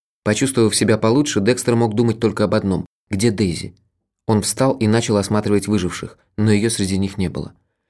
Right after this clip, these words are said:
«Ну, разумеется, Дейзи здесь нет», сказал он сам себе, почёсывая комариный укус. «Если бы с ней ничего не случилось, мы бы уже давно были вместе».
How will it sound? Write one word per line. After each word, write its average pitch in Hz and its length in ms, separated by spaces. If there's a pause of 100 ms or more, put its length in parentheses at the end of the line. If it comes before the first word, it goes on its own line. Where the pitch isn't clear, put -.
(440)
«Ну, 120 160
разумеется, 110 520
Дейзи 95 280
здесь 95 300
нет», 104 280
сказал 90 340
он 90 100
сам 92 180
себе, 98 220
почёсывая 95 500
комариный 92 420
укус. 90 280 (340)
«Если 120 280
бы 110 100
с 104 100
ней 120 120
ничего 110 260
не 110 100
случилось, 117 460
мы 110 80
бы 104 100
уже 107 120
давно 120 300
были 98 220
вместе». 87 520